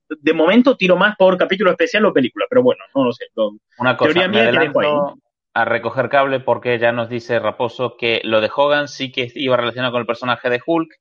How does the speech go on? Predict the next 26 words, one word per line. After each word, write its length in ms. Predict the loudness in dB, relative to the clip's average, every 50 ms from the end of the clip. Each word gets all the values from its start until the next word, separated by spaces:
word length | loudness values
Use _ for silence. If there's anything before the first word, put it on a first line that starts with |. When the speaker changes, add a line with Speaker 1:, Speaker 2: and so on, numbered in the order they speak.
| _ _ _ _ _ _ _ _
Speaker 2:
Se 220 | _ -8 -4 -2 0
lo 140 | 0 0
pusieron 800 | -2 -6 -8 -4 -2 0 0 2 2 2 2 2 0 -2 -6 -14 _ _ _ -4
porque 420 | -2 -2 -2 -2 -4 -6 -4 -2
era 120 | -2 -2 -2
más 240 | -2 -2 -4 -4 -4
grande 360 | -2 -2 -2 -2 -2 -8 -8
que 100 | -6 -4 -2
el 80 | -2
actor 400 | -2 -4 -6 _ -4 -4 -2 -2
de 120 | -4 -8 -8
Hulk, 280 | -8 -10 -10 -10 -8 -8
el, 500 | -8 -6 -6 -8 -10 -10 -12 -12 -14 -12 -10
eh, 520 | -8 -6 -6 -6 -6 -6 -6 -8 -10 -12 -10 -8
Ferriño, 420 | -8 -6 -6 -8 -10 -12 -16 -16 -10
que 80 | -6 -6
Lou 80 | -6 -4
Ferrigno, 400 | -2 0 0 0 0 -4 -6 -8 _ _ _ _ _ _ _ -6
el 120 | -2 -2
actor 320 | 0 2 2 2 2 2 0
Speaker 1:
Hostia, 220 | 0 2 2 2 4
es 80 | 4
Speaker 2:
mítico 160 | 2 2 2 0
Speaker 1:
verdad, 80 | 0
Speaker 2:
de 60 | 0
Speaker 1:
es 60 | 0